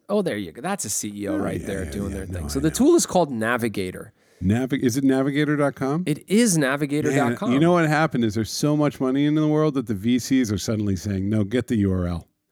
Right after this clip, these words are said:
Speaker 2: It's worth it. Spend
Speaker 1: No.
Speaker 2: a couple hundred thousand dollars.
Speaker 1: So this tool essentially gives structure to your meetings. We're gonna hit five points, and we're gonna have four action items coming out of it. And
Speaker 2: So it's an agenda writing tool, but instead of it just being a list,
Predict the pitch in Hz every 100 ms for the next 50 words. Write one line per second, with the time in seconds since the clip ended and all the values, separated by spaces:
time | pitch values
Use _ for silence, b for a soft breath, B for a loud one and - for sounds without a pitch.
0 | _ 139 139 143 127 110 - - 156 151
1 | 139 127 123 110 113 104 98 92 98 95
2 | 92 90 82 - 220 208 - - 277 302
3 | - 285 214 185 226 202 175 151 - 151
4 | - 147 127 117 113 98 101 - - 147
5 | 175 247 233 185 180 180 - 165 151 147
6 | - _ B 147 160 175 185 180 165 -
7 | 156 147 139 127 123 135 120 113 107 -
8 | 104 98 90 92 92 - b b b -
9 | 156 202 190 190 196 185 151 220 240 233
10 | 220 156 151 160 156 156 - 160 151 123
11 | 127 131 117 - 160 175 165 143 117 143
12 | 151 143 147 131 110 113 120 135 131